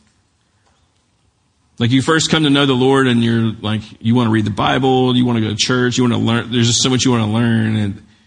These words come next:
seems like over time, it's just like, not that you know everything, but you're like,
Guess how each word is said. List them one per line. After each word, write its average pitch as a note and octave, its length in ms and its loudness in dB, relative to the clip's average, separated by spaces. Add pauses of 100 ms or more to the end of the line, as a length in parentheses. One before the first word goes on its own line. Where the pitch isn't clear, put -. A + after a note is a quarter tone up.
(260)
seems F#3 160 0
like D#3+ 140 0
over D3 200 2
time, A#2+ 800 0
it's B2 80 -4
just A2+ 200 -4
like, A2 180 -4 (1900)
not D3 180 -2
that D#3+ 60 -2
you D#3 120 2
know C3 240 2
everything, A2 720 0
but A2 220 -2
you're A#2 100 0
like, A2+ 180 0